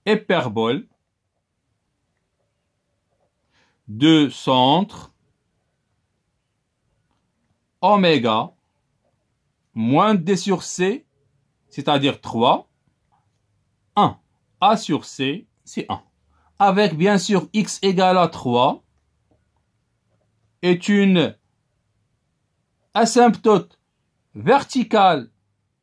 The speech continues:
à C G et y égale à un est une asymptote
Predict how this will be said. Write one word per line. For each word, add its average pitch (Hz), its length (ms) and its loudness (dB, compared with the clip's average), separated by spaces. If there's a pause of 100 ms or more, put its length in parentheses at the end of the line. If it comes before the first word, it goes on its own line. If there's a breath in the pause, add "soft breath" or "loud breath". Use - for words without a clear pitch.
à 143 100 0
C 123 340 -4
G 120 440 -4 (1040)
et 151 180 -6
y 156 720 -2 (560)
égale 175 340 0
à 175 140 0
un 220 280 0 (1200)
est 175 280 -2
une 233 460 2 (880)
asymptote 196 840 0